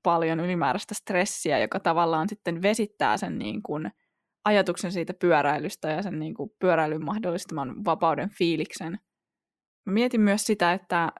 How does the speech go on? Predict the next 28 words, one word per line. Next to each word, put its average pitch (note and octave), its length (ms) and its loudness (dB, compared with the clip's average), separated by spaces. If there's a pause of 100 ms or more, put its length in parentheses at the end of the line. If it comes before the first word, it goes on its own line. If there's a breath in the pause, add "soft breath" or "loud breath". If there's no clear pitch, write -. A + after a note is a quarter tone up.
jollekin G#3+ 380 2
se G3+ 80 2
reittiin G#3 440 0
tutustuminen E3+ 720 0
ja E3 80 -4
se F#3 100 -2
reitin G3+ 400 2
suunnittelu F3 580 2
voi D#3 160 0
tuntua D#3+ 380 0
ehkä E3 200 -4
aika F3 360 2
raskaaltakin. E3 880 -2 (360)
Mä G#3 120 -2
koen G3 280 2
ainakin F#3 240 0
itse G#3 160 0
sen G3+ 160 -2
silleen, D#3+ 380 2
että D#3+ 400 0 (220)
se - 140 -6
reitin F#3+ 400 2
suunnittelu E3+ 540 -2
on D3+ 200 -2 (180)
osa G3 280 2
sitä E3+ 220 -2 (160)
pyörämatkan F3 640 0
hauskuutta E3+ 840 0